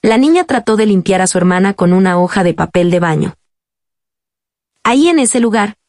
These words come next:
se dio cuenta que no tenía pecas, solo cacas secas.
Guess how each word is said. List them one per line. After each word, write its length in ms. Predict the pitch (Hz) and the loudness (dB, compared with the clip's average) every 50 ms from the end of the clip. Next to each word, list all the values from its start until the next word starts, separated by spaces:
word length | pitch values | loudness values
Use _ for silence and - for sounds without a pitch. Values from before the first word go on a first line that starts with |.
| _ _ | _ _
se 200 | - - 214 208 | -4 -2 -2 0
dio 180 | 196 269 277 262 | 0 -2 -2 -2
cuenta 320 | - 277 254 226 247 240 | -2 -2 0 0 -2 -2
que 120 | - 208 | 0 0
no 140 | 190 196 208 | 0 0 0
tenía 380 | 208 - 233 220 208 202 202 196 | 0 0 0 2 2 2 0 -2
pecas, 360 | - - 196 196 - 196 190 | -2 -4 -4 -2 -2 -2 -2
solo 300 | - - 208 208 208 202 | -2 -2 0 -2 -2 -2
cacas 320 | - 190 180 175 - 180 | -2 -4 -2 -2 -2 -2
secas. 600 | - - - 170 165 - - - - - - - | -2 -2 -2 -4 -4 -6 -8 -6 -6 -6 -6 -8